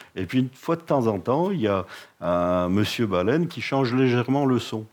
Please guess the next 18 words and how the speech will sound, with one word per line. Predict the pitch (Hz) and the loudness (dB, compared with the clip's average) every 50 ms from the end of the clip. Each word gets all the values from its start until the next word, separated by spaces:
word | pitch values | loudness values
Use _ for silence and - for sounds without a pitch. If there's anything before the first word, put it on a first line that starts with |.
| _ _ - | _ _ -12
Il | 95 90 95 98 | -10 -10 -8 -10
chante | 85 - 113 113 107 - - | -8 -6 -4 -4 -6 -2 -2
un | 123 117 | -2 -2
tout | - - 165 156 | 0 0 -4 -4
petit | - - 139 123 | -4 -6 -8 -2
peu | - 135 | 0 2
la, | 131 123 110 104 101 | 2 4 4 4 2
la | 107 107 101 | 2 2 0
mélodie. | 98 95 92 90 87 113 156 208 233 - - - - _ | 2 2 2 0 0 0 -2 -2 -4 -8 -14 -20 -20 _
S'il | - - 131 123 | -8 -4 0 2
la | 127 117 | 2 2
change | - 117 110 107 - - - _ _ _ _ | 2 0 0 0 -2 -6 -10 _ _ _ _
trop, | - - 110 110 101 95 85 | -8 -2 0 0 0 0 0
ben, | 78 73 71 76 76 71 - | -2 -6 -6 -8 -8 -10 -10
perso-, | - 80 80 - - 80 76 | -12 -14 -14 -12 -14 -14 -14
ça | - - | -12 -14
intéresse | 82 82 - 80 82 82 - | -14 -14 -10 -8 -8 -8 -6
personne. | - 113 107 - - 175 180 180 | -6 -8 -8 -4 -4 -4 -4 -4